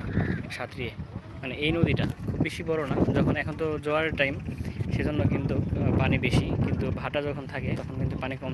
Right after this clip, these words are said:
থাকে। হ্যাঁ, তখন হচ্ছে এইভাবেই দুই হাজার সতেরো সালে রোহিঙ্গারা, আহ, আমাদের, আহ,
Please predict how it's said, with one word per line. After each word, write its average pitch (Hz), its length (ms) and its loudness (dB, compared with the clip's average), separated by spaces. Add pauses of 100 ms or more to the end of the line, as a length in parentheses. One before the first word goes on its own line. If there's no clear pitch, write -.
থাকে। 104 160 -8 (1000)
হ্যাঁ, 147 180 -4 (140)
তখন 143 260 -4 (120)
হচ্ছে 156 220 -4 (560)
এইভাবেই 151 360 0 (220)
দুই 135 120 -6
হাজার 143 200 -2
সতেরো 147 300 -2
সালে 131 160 -2 (100)
রোহিঙ্গারা, 131 440 -4
আহ, 117 480 -8
আমাদের, 117 280 -6 (100)
আহ, - 880 -12